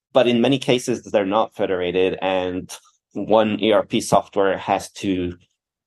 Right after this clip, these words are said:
get its input from scanning a bunch of faxes that have been <laughs> sent by a different E R P product in a different company, right? So out of that challenge came this project of creating a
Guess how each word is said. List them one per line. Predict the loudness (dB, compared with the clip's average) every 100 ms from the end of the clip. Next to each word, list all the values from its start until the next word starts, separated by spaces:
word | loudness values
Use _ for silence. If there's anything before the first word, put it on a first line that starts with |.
| -10
get | 2 2
its | 2 0
input | -2 -2 2 0 0
from | -2 2 2 2 -2 -4
scanning | -8 -2 0 2 0 0
a |
bunch | -2 -2 -4
of | -10
faxes | -2 -2 -2 -2 0 0 -4 -6
that | -6
have | -4
been | -2 -2
<laughs> | 0
sent | -2 -2
by | 0
a | 0
different | -2 -4 -2 -2 -4 -6
E | -4
R | 0 -2 -2
P | -4
product | 0 0 2 0 -2
in | -4
a | -6
different | -8 -10 -12
company, | -14 -14 -16 -18 -20 -20 _ _ _
right? | 2 2 0
So | -2 2 4 4 0 -4 _ _ _ _ _
out | 2 4
of | 2 0
that | 2 2 2 -4 -14 -16 -16 _ _
challenge | -4 2 2 2 -2 -4 -8 -10
came | -4 -2 0 -2
this | -4 -6
project | 0 0 0 -4 -6
of | -10
creating | -6 -2 0 0 -2 -2 -4
a | -2 0 0 0 -4